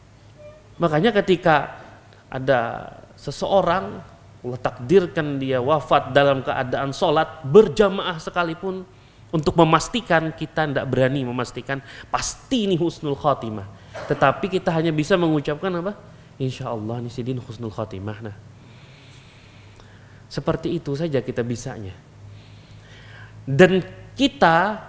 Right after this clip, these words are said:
menilai diri kita ketika sholat, tadi saja sholatnya, hati kita sedang kemana dan lagi ngapain.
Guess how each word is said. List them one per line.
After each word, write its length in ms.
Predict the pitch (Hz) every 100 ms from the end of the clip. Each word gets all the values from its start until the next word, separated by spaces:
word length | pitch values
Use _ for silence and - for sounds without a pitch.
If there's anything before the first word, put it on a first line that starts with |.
| - - - - - _ - - - - - -
menilai 880 | 143 156 175 175 175 240 269 233 185
diri 240 | 208 202
kita 240 | 220 208 180
ketika 320 | 208 208 208
sholat, 400 | 185 190 143 -
tadi 320 | 175 165 208 196
saja 240 | 190 156
sholatnya, 480 | 147 135 131 107 113 - - - - - - - - - - - - - - - - - -
hati 400 | - 196 - 233
kita 320 | 196 214 247
sedang 480 | 226 220 175 185 170
kemana 720 | 190 170 170 170 180 180 175
dan 320 | 147 165 175 175
lagi 240 | 170 185
ngapain. 480 | 180 170 165 143